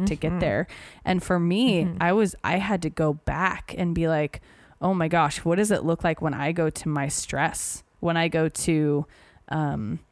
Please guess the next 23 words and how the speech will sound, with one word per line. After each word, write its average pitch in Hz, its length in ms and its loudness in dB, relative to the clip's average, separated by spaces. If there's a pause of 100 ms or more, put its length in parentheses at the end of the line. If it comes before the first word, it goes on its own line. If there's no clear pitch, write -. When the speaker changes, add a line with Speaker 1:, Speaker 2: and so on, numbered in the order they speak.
(160)
Speaker 1:
you 190 100 4
know, 160 140 2
disintegration, 147 1120 -2
essentially, 147 680 -2
within 156 300 -2
the 151 80 -2
Enneagram?" 151 680 -2
And 147 160 -2 (260)
for 175 220 0
an 165 180 -2
eight, 262 380 0
that - 160 0
means 170 260 0
going 156 340 0
back 147 280 -2
to - 200 -2
a 139 60 0
five. - 880 -6 (480)
And 175 380 0 (300)
we 180 180 2
talked 180 240 -2
about 165 140 0
this 156 240 -2